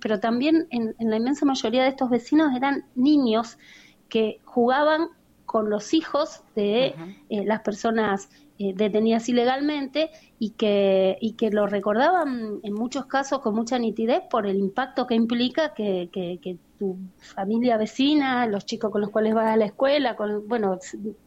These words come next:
Speaker 1: como era la infancia en aquella época. Yo
Speaker 2: Ujú.
Speaker 1: tengo cincuenta y tres años y me crié así también, era jugar en la vereda,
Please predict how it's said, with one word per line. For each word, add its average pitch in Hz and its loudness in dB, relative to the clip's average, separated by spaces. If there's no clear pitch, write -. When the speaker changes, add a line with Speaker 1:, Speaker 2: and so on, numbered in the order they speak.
Speaker 1:
como 220 0
era 247 2
la 208 -4
infancia 214 0
en 214 2
aquella 220 0
época. 214 -2
Yo 185 -4
Speaker 2:
Ujú. 196 0
Speaker 1:
tengo 196 2
cincuenta 196 2
y 180 0
tres 190 0
años 240 2
y 220 2
me 202 4
crié 208 0
así 247 2
también, 190 0
era 190 0
jugar 214 2
en 208 2
la 190 2
vereda, 262 2